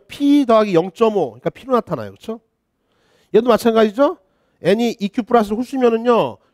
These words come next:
Q 더하기 영점오, 영점오 버리고 Q로 나타나. P 플러스 Q랑 얘랑 같지가 않잖아. 일 때문에. 그쵸? 따라서 네 번째, 즉 언제요? 얘가 홀수고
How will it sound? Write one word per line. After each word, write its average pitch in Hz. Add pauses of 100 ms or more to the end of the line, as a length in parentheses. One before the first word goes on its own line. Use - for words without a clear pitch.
Q 285
더하기 208
영점오, 202 (100)
영점오 196
버리고 165
Q로 262
나타나. 135 (420)
P 262
플러스 262
Q랑 240
얘랑 202
같지가 190
않잖아. 143
일 185
때문에. 123
그쵸? 254 (160)
따라서 185 (340)
네 190
번째, 226
즉 175 (160)
언제요? 185 (320)
얘가 220
홀수고 254